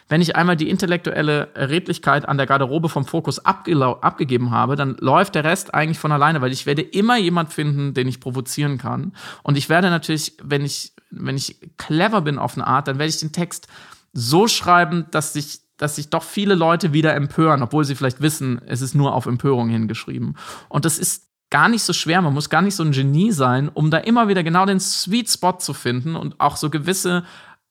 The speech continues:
nicht totzukriegende Narrative aufzunehmen, wie dieser wirklich, dieser pubertäre Schwachsinn, dass die, äh, Nazis, weil sie ja Nationalsozialisten sind, in erster Linie links gewesen sind. Das ist auch interessant, weil,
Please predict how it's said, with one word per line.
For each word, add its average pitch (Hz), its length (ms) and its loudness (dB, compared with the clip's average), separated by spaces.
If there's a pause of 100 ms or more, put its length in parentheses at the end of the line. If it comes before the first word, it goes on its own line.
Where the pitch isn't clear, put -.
nicht 202 420 2
totzukriegende 185 680 0
Narrative 151 560 0
aufzunehmen, 143 580 0
wie 165 340 -2 (400)
dieser 160 260 -2
wirklich, 196 280 -4
dieser 156 380 0
pubertäre 208 720 -2
Schwachsinn, 143 800 0
dass 131 200 -2
die, 135 340 -6 (100)
äh, 123 220 -8 (180)
Nazis, 170 440 2
weil 143 160 2
sie 139 120 -2
ja 139 100 0 (800)
Nationalsozialisten 127 960 2
sind, 123 220 -2
in 143 120 -2
erster 170 340 0
Linie 151 280 -2
links 165 280 -2
gewesen 113 320 -2
sind. 117 140 -2
Das 151 120 -4
ist 175 100 -4
auch 180 100 0
interessant, 202 580 0
weil, 127 240 2